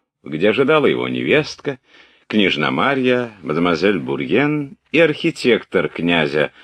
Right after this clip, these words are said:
по странной прихоти его допускаемый к столу, хотя по своему положению незначительный человек этот никак не мог рассчитывать на такую честь.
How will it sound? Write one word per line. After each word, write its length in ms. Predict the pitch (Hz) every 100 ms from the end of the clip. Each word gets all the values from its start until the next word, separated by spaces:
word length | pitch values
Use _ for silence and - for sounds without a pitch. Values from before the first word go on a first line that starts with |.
| - -
по 100 | 104
странной 500 | - 98 101 95 87
прихоти 560 | - 98 147 143 -
его 260 | 127 120 113
допускаемый 920 | 110 127 127 - 90 80 73 71 65
к 80 | -
столу, 520 | - - 90 170 180 - - -
хотя 300 | - 110 185
по 100 | 175
своему 420 | 151 127 135 151 131
положению 560 | 117 107 135 131 127
незначительный 880 | 131 147 113 120 110 117 113 107 104
человек 480 | - 107 135 156 -
этот 300 | 80 67 52 _ _
никак 520 | - 95 92 131 151 107
не 60 |
мог 220 | 95 95
рассчитывать 560 | - 76 - 76 82 73
на 140 | 67
такую 340 | - - 69 64
честь. 580 | - 64 - - _